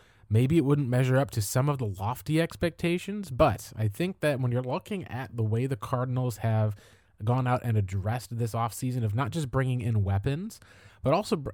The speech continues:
understanding at least that there's changes that they're making to their offensive,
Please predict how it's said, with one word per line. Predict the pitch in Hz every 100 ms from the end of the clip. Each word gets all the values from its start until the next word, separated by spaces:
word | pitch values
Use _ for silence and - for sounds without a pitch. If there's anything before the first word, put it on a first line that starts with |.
| -
understanding | 143 139 127 - - - 135 147 147 139 135
at | 104
least | 120 120 -
that | 113 107
there's | 113 101
changes | - 135 151 147 139
that | 120
they're | 110
making | 110 110 110 101
to | - 131
their | 120
offensive, | 113 117 127 120 - 104